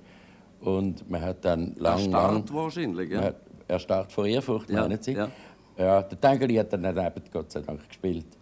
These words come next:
Speaker 1: Und dann haben wir also lang, lang müssen suchen und haben dann festgestellt, dass die Ratten vom Genfersee die Isolationen gefressen haben,
Speaker 2: <laughs>
Speaker 1: die unter dem Podium gsi sind. Und infolgedessen haben wir nur Kurzschlüsse gehabt.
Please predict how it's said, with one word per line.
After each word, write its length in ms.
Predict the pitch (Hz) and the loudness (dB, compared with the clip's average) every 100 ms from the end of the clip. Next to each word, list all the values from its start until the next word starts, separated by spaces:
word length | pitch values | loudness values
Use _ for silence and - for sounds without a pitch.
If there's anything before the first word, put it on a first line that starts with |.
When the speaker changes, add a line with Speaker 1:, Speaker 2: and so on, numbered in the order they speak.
| - - - - | -20 -20 -20 -12
Speaker 1:
Und 460 | - 98 98 92 - | -2 0 0 -2 -4
dann 160 | 104 92 | -2 0
haben 160 | 95 | 0
wir 160 | 95 85 | 0 0
also 240 | 85 82 | -2 -2
lang, 260 | 85 82 92 | -2 -2 0
lang 200 | 85 87 | 0 -2
müssen 240 | 87 90 | -4 -6
suchen 360 | 87 98 107 113 | -4 0 0 0
und 140 | 101 | -2
haben 140 | 92 80 | -2 -4
dann 160 | 82 | -4
festgestellt, 580 | - 104 95 - - 107 - - - - - | -2 -4 -4 -6 -2 -2 -4 -18 -20 -20 -6
dass 180 | 95 87 | -6 -4
die 80 | 78 | 4
Ratten 400 | 107 117 - 127 | 4 4 0 0
vom 220 | 117 98 | 2 2
Genfersee 720 | 85 95 117 131 123 110 90 | 4 4 2 0 0 2 0
die 140 | 87 | 0
Isolationen 840 | 98 80 76 - 95 98 113 120 120 | -4 0 0 0 0 2 2 2 0
gefressen 560 | - 104 110 104 - 110 | -4 2 2 2 0 2
haben, 220 | 104 87 85 214 180 | 2 2 2 4 4
Speaker 2:
<laughs> 280 | - - - | 2 -20 -6
Speaker 1:
die 60 | 90 | 0
unter 380 | 98 113 110 101 | 2 4 4 2
dem 160 | 110 | 0
Podium 500 | 101 104 104 107 117 | 2 0 2 0 0
gsi 240 | 113 123 123 | -2 -4 -2
sind. 320 | 117 135 104 | 0 0 0
Und 140 | 90 | -2
infolgedessen 580 | 92 98 98 95 98 104 | -2 -2 0 0 0 0
haben 80 | 101 | 0
wir 80 | 104 | 2
nur 140 | 123 | 2
Kurzschlüsse 600 | 113 107 - 123 127 - | 0 -2 -2 -4 -4 -6
gehabt. 340 | - 80 73 | -6 -4 -4